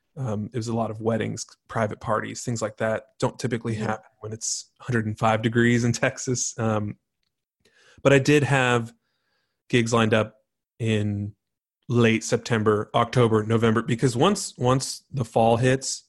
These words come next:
Speaker 1: I mean, it's just, like, raining money. Dallas,
Speaker 2: Yeah.
Speaker 1: Texas. I mean, if you wanna make money as a musician, come here. The money's
Speaker 2: Yeah.
Speaker 1: here. People are willing to spend money on musicians. It's,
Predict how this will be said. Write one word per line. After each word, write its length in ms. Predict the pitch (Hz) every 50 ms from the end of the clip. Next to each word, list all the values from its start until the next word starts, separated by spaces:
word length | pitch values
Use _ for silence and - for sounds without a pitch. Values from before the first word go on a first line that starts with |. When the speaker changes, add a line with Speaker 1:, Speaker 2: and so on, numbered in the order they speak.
| _ -
Speaker 1:
I 60 | 127
mean, 160 | 120 117 113
it's 160 | 113 110 - -
just, 200 | 117 - - 110
like, 160 | 98 - - - _ _ -
raining 720 | 113 107 107 117 113 110 107 107 110 107 104 107 107 104 _ _ _
money. 460 | - 113 113 110 104 101 95 113 - _ _ -
Dallas, 400 | - 123 120 120 120 113 - -
Speaker 2:
Yeah. 120 | - 113
Speaker 1:
Texas. 320 | 110 202 180 175 113 110 - _ _ _ _ _ _ _ - -
I 40 |
mean, 200 | 117 117 113 113
if 160 | 113 110 - 131
you 80 | 120
wanna 220 | 123 127 127 127 123
make 260 | 120 117 113 113 -
money 220 | 117 117 113 113
as 80 | 113 113
a 40 | 110
musician, 520 | 110 107 104 110 110 110 - - 117 113
come 240 | 113 - 117 110 107
here. 300 | 107 110 110 98 - _ _ _ _ _ _ _ -
The 100 | 123 120
money's 300 | 120 120 120 120 117 - - -
Speaker 2:
Yeah. 120 | 113 110
Speaker 1:
here. 180 | 110 110 113 - _ _ _ _
People 260 | _ - 135 131 139 127
are 80 | 127
willing 300 | 120 120 120 117 117 113
to 60 | 113
spend 320 | 110 - - 123 113 110 107
money 160 | 107 107 107
on 80 | 107 110
musicians. 560 | 110 104 113 110 - - 120 110 113 - - -
It's, 240 | 131 - - -